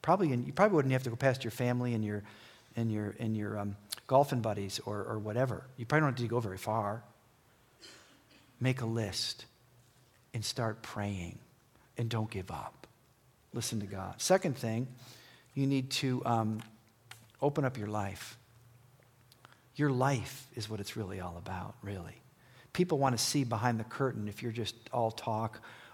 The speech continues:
or that you really, it doesn't mean you're perfect. There's not a person in this room that's perfect. There's not a person in this room who's not a sinner. There's not a person in this room who doesn't fail.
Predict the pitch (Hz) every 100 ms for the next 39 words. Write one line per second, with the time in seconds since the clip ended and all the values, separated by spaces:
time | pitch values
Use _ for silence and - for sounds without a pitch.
0 | - 120 117 123 120 127 123 120 120 151
1 | 160 135 98 - 135 175 - 117 - 127
2 | 120 143 143 156 - 147 127 160 190 110
3 | - 131 151 113 123 - - - - 139
4 | 135 139 151 151 - 170 120 104 - 151
5 | 143 123 127 - 147 143 123 147 113 104
6 | - - 117 123 110 123